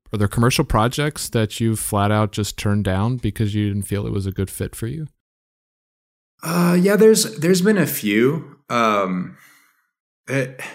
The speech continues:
Speaker 2: like, I, I try to, I try to really pride myself on, um, working, uh, as much as I can with, like, brands and people. 'Cause it, 'cause boiled down, brands are just, like, a big company of a lot of different people.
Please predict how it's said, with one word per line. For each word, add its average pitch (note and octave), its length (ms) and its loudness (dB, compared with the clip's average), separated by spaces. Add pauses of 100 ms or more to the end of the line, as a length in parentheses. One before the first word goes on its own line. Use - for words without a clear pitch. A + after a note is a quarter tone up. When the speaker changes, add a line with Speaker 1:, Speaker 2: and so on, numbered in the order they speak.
(440)
Speaker 2:
like, C3 160 -4
I, D3 240 2
I C#3+ 120 0
try F3+ 280 0
to, C#3+ 260 4
I B2 60 -4
try E3 200 -2
to D#3+ 120 2
really A#2+ 300 0
pride G#2+ 360 -2
myself A#2 460 -4
on, G#2 240 -6
um, F#2 720 -8 (680)
working, G#2+ 840 -4 (240)
uh, F#2+ 520 -6
as F#2+ 160 -10
much G2 240 -6
as G2 100 -4
I F#2 100 -4
can F#2+ 280 -8
with, F#2 160 -10
like, F#2 200 -8
brands F#2 580 -6
and F#2 140 -8
people. F#2 280 -10
'Cause A#2+ 180 -2
it, D3 180 -2
'cause D3+ 280 0 (280)
boiled D#3 360 4
down, A#2 560 -2
brands C3 400 2
are A#2+ 80 2
just, A2 260 2
like, A2 180 -2
a G#2+ 40 0
big G2 320 0
company G2+ 380 -4
of F#2 100 -2
a F2+ 40 -2
lot F2+ 260 -2
of F2+ 80 -6
different F2+ 320 -6
people. - 540 -14